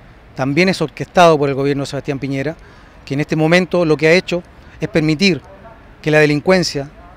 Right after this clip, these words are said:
se apropie de la ciudad para generar un caos social, para que en algún momento la gente pida al militar en la calle.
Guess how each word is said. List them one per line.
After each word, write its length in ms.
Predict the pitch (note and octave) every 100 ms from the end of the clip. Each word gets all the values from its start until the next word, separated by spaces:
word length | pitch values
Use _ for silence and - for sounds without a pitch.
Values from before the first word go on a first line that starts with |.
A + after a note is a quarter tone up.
| - - -
se 160 | -
apropie 400 | D3+ E3+ E3+ D#3+
de 60 | D3
la 100 | C3+
ciudad 320 | D3 D#3 F#3 - - - - - -
para 160 | C#3+
generar 300 | C#3+ D3 D3
un 80 | C#3+
caos 260 | B2+ D#3 D3
social, 400 | C3 - E3 E3+ - - - - _ _
para 220 | - D3 C#3+
que 300 | D3 D3 C#3+
en 80 |
algún 180 | C#3 C#3+
momento 380 | E3+ E3 F3 E3+
la 100 | D3
gente 400 | - F#3+ E3+ D#3
pida 400 | - G3+ D3 A#2+ - - - - - -
al 100 | A#2+
militar 320 | C#3 C#3+ C#3+ D#3+
en 120 | D3
la 80 | D3
calle. 260 | C#3+ A#2+